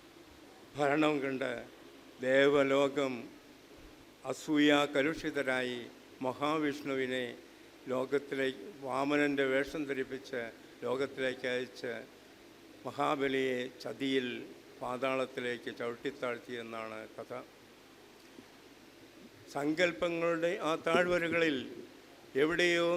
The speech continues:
നഷ്ട-, ക-, എവിടെയോ ചവിട്ടിത്താഴ്ത്തിയ ആ മഹാത്മാവ് ഈ ദിനങ്ങളിൽ നമ്മുടെ ഹൃദയങ്ങളിലേക്ക്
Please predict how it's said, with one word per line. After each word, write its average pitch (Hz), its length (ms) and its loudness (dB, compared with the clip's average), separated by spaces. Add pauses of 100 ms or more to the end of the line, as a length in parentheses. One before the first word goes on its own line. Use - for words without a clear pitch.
(100)
നഷ്ട-, 156 420 -4 (120)
ക-, - 160 -6 (240)
എവിടെയോ 175 440 6 (1300)
ചവിട്ടിത്താഴ്ത്തിയ 165 920 4 (560)
ആ - 20 2 (360)
മഹാത്മാവ് 147 800 0 (800)
ഈ 147 40 8 (140)
ദിനങ്ങളിൽ 147 520 4 (200)
നമ്മുടെ 135 340 0
ഹൃദയങ്ങളിലേക്ക് 135 760 -2